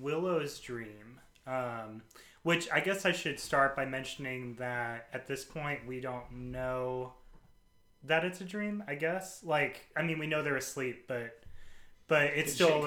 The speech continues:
Speaker 1: little
Speaker 2: just, like, zooms in on her.
Speaker 1: Yeah, it's a little unclear. Um, but yeah, we, we go into, um, Willow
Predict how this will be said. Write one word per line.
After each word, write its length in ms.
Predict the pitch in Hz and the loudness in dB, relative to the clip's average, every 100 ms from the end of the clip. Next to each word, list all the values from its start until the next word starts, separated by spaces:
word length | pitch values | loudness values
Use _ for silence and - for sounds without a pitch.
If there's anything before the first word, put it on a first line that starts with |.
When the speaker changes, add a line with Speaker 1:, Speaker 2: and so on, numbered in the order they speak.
| 147 | 6
Speaker 1:
little 80 | 131 | 6
Speaker 2:
just, 100 | 123 | 6
like, 140 | 139 123 | 4 2
zooms 500 | - 135 127 120 117 | -2 -2 0 -2 -2
in 160 | 113 113 | 0 0
on 200 | 107 107 | 0 0
her. 180 | 104 | 2
Speaker 1:
Yeah, 260 | 160 143 135 | 6 6 6
it's 120 | 147 190 | 4 4
a 40 | |
little 280 | 185 175 147 | 6 8 6
unclear. 540 | 139 - 131 127 123 - - | 4 2 2 2 0 -6 0
Um, 600 | 143 147 135 127 120 123 - - - - - - - - | 6 8 8 6 2 -4 -14 -20 -20 -20 -20 -20 -20 0
but 100 | 156 | 6
yeah, 240 | 160 147 139 | 8 10 8
we, 480 | 147 147 143 143 143 | 4 2 2 0 -4
we 120 | 147 | -6
go 440 | 143 156 156 160 160 | 0 4 6 6 6
into, 1040 | 143 143 143 - 147 139 135 131 127 127 123 - | 2 -2 -4 -6 -4 -2 -2 0 0 0 -4 -4
um, 460 | 131 127 120 120 123 - - - | 0 2 0 -4 -8 -14 -20 -20
Willow 920 | 131 135 147 147 143 139 135 135 131 | -12 -6 -4 0 2 2 2 0 -2